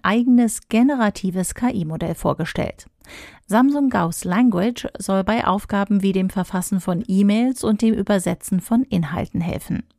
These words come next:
Samsung Gauss Code ist für die Softwareentwicklung optimiert und Samsung Gauss Image generiert und bearbeitet Bilder. Das K-I-Modell wird derzeit zur Steigerung der Mitarbeiterproduktivität eingesetzt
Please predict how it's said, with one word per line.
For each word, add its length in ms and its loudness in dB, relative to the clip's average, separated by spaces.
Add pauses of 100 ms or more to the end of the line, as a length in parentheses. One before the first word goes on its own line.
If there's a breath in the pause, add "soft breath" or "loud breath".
(480 loud breath)
Samsung 500 0
Gauss 340 -4
Code 600 2
ist 220 -4
für 100 2
die 160 2
Softwareentwicklung 920 -4
optimiert 640 -6 (220)
und 400 2
Samsung 420 4
Gauss 280 2
Image 580 -2
generiert 640 -2
und 320 0
bearbeitet 640 -2
Bilder. 320 -4 (840 loud breath)
Das 240 2
K-I-Modell 680 0
wird 180 0
derzeit 420 0
zur 180 -2
Steigerung 600 2
der 140 0
Mitarbeiterproduktivität 1500 -2
eingesetzt 640 0